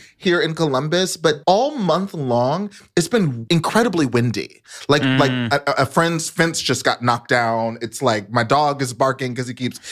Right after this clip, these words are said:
Speaker 1: hearing. It just, like, keeps happening. And I just feel like a lot of tumult, a lot of change and transformation, which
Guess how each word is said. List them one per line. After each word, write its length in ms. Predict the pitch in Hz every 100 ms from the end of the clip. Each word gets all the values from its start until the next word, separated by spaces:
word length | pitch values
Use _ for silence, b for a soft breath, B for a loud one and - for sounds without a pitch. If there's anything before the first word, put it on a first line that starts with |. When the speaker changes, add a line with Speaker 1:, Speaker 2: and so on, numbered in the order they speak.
| B
Speaker 1:
hearing. 360 | - 151 147 143
It 80 | 139
just, 180 | 151 147
like, 140 | 135
keeps 260 | - 165 160
happening. 400 | 160 147 151 135
And 80 | 135
I 20 |
just 220 | 143 151
feel 120 | 165
like 220 | 147 123 B B -
a 80 |
lot 180 | 147 170
of 120 | 175
tumult, 520 | - 156 135 113 104 -
a 40 | 139
lot 180 | 147
of 60 | 160
change 540 | - - 135 117 113
and 100 | 123
transformation, 720 | 117 123 113 131 113 110 120 110 B B
which 160 | 160